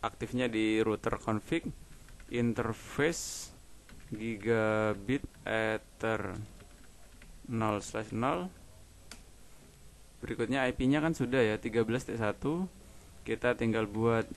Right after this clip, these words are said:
D H C P-nya I P D H C P pool A default gateway, default router. Default router satu sembilan dua satu enam delapan tiga belas titik satu.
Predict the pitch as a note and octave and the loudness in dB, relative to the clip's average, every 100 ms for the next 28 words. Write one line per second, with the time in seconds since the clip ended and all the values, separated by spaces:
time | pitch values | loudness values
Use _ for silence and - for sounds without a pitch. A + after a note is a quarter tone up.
0 | - A2 A2 A2+ G#2+ A#2 C3 A2+ A2 A2 | -6 0 2 2 2 4 4 4 2 0
1 | C3+ C#3 B2 A2+ A2+ A2 - A2 - C#3 | 0 0 2 0 2 0 0 -4 0 4
2 | D3 E3+ - - - - - - - - | 4 2 -4 -12 -12 -12 -12 -12 -8 0
3 | A#2+ A2+ - B2 F3 - - - - - | 2 4 6 6 6 -2 -12 -12 -12 -14
4 | - - - - - - - - - A2 | -14 -14 -14 -14 -14 -14 -16 -14 -8 -2
5 | A2 - B2 A2 - - - - - - | -2 2 6 6 4 -4 -16 -16 -16 -16
6 | - - G2 G#2 A2+ - G#2+ A2+ G#2 F#2+ | -16 -14 -6 2 2 2 0 2 2 0
7 | A2 G#2 G#2 A2 B2+ F#2 G#2+ A2 G#2 G2 | -6 -8 -4 -2 0 0 0 -2 -2 -6
8 | G#2+ - - - - - - - - - | -8 -10 -18 -18 -20 -20 -20 -20 -20 -20
9 | - - - - - - - A2 A2 - | -20 -20 -20 -20 -20 -18 -8 -4 -4 -4
10 | A#2 G#2 G2 - - - A#2 A2 - A#2+ | -2 0 -2 -6 -14 -10 -4 -4 -2 -4
11 | C3 E3+ - - - - - - - - | -2 -8 -12 -18 -18 -18 -20 -20 -20 -10
12 | A2+ G#2+ A#2 G#2+ G#2+ A#2+ B2+ A#2 A2 A2 | -8 -4 0 0 2 0 -2 -4 -4 -2
13 | G#2+ A2 B2+ A#2 G#2 G#2 G#2+ - G#2+ G#2+ | -2 -2 -2 -2 -2 -2 -2 -4 -4 -4
14 | - E3 | -4 -4